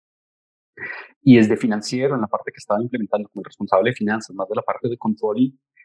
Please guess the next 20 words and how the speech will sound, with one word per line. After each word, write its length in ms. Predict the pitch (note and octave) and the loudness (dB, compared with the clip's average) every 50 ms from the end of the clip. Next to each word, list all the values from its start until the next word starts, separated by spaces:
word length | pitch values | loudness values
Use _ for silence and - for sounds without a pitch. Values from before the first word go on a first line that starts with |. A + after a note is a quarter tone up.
| _ _ _ _ | _ _ _ _
eh, 380 | - G3+ G3+ G3 F#3 - - _ _ _ _ | 4 6 6 6 4 0 -6 _ _ _ _
tú 100 | - G#2 | -2 -2
llegabas 500 | - G#2 G2+ A2 A#2 A#2+ B2+ C3 - - | 0 2 2 4 4 4 4 2 0 -2
y 40 | C#3 | -2
veías 400 | A#2+ G#2 G2+ G2 G#2+ A2 - - _ | -2 -2 -2 -2 -6 -8 -8 -8 _
absolutamente 920 | - - - - - B2+ G#2+ G#2+ - B2+ B2 B2+ B2+ B2 - C#3 C#3 C#3 _ _ | -8 -8 -8 -4 -2 0 0 2 0 -2 -2 -2 -4 -4 -4 -6 -6 -6 _ _
todas 240 | - A#2 B2 B2 | 0 2 2 2
las 160 | C3 B2+ - A2 | 0 -2 -4 -2
áreas 160 | G2+ A2 A2 | -4 -4 -4
de 60 | A#2+ | -6
la 60 | A2+ | -10
empresa. 340 | G2 - - A2 - - - - _ _ _ _ _ _ _ _ _ - - | -10 -8 -8 -10 -8 -10 -20 -20 _ _ _ _ _ _ _ _ _ -6 2
Nuevamente, 680 | - A#2+ A2+ A2+ A2 A2+ A#2+ A#2+ A2 G2+ - _ - _ _ _ _ _ _ _ _ _ _ _ _ _ _ _ _ _ - - _ _ _ - - - - - - - - - _ _ _ | 4 6 6 6 4 2 2 -2 -2 -4 -6 _ -20 _ _ _ _ _ _ _ _ _ _ _ _ _ _ _ _ _ -20 -20 _ _ _ -14 -14 -14 -14 -16 -18 -18 -20 -20 _ _ _
desde 340 | A#2 A2 A2+ A2 G2+ G#2+ G#2+ | 4 8 8 8 8 6 2
la 160 | G#2 - - _ _ _ | 0 0 -4 _ _ _
parte 260 | _ G#2+ G2+ - - B2+ | _ 0 0 2 -4 0
que 120 | - C3 | 2 2
ingresan 320 | A#2 G#2 G#2 G#2 - A#2+ | 2 4 2 0 -2 -4
los 100 | A#2 A2+ | -8 -6
pedidos, 680 | - - G2+ G#2 G#2 A2 G#2 F#2 F2+ _ - - - - | -4 -4 -2 0 -2 -2 -4 -6 -10 _ -12 -12 -12 -12